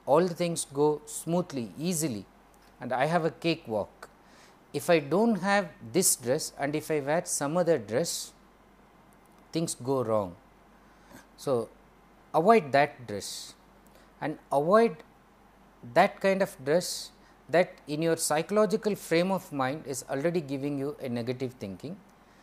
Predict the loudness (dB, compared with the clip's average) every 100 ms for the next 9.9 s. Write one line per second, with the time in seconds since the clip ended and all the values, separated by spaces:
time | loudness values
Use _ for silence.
0 | -20 -20 -4 4 4 4 2 2 4 2
1 | 2 0 0 -6 -16 -20 -20 -2 4 6
2 | 8 6 4 4 2 2 2 0 0 -4
3 | -8 -18 -20 -20 -4 -2 -2 -6 -10 -4
4 | 2 4 4 2 4 2 0 -4 -2 -2
5 | -4 -8 -8 -8 0 0 0 -4 -6 -6
6 | -2 -4 -4 -4 -4 -4 -2 -2 -4 -8
7 | -10 -6 -4 -4 -6 -20 -20 -20 -20 -18
8 | -6 -4 0 0 4 2 2 -4 -4 -4
9 | -10 -12 -8 -4 -2 0 2 0 0